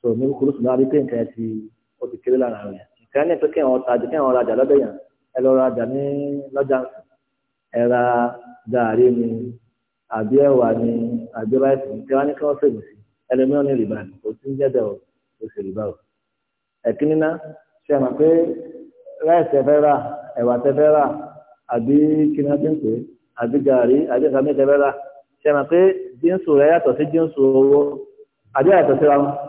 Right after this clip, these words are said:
So, nǹkan ọdún ẹjọ́ kan ọdún àgbà ti fi bẹ́ẹ̀, òun náà ni owó tà ń ná.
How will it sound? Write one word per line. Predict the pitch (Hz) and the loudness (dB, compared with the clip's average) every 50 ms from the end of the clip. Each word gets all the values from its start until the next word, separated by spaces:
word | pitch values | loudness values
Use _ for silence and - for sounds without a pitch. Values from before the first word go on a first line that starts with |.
| - - - 147 147 - - _ _ _ | -14 -16 -14 -14 -14 -14 -16 _ _ _
So, | - 165 147 135 135 135 135 - - - - | -2 0 2 2 2 0 -2 -8 -12 -14 -12
nǹkan | - 160 - - 180 | -12 -6 -2 0 2
ọdún | 185 190 185 185 | 2 4 4 2
ẹjọ́ | 180 170 180 190 | 4 4 4 4
kan | 185 180 160 151 | 4 4 4 4
ọdún | 147 151 165 170 | 4 4 4 2
àgbà | 165 143 139 131 | 2 2 2 0
ti | 127 143 | 0 -2
fi | 135 156 160 | -2 -2 -2
bẹ́ẹ̀, | 156 165 151 139 | 0 2 4 4
òun | 143 156 165 | 4 4 2
náà | 175 160 139 | 0 -2 -2
ni | 135 139 | 0 2
owó | 143 151 151 | 2 2 2
tà | 139 160 143 | 2 0 -2
ń | 127 127 127 | -2 -4 -8
ná. | 131 135 | -12 -12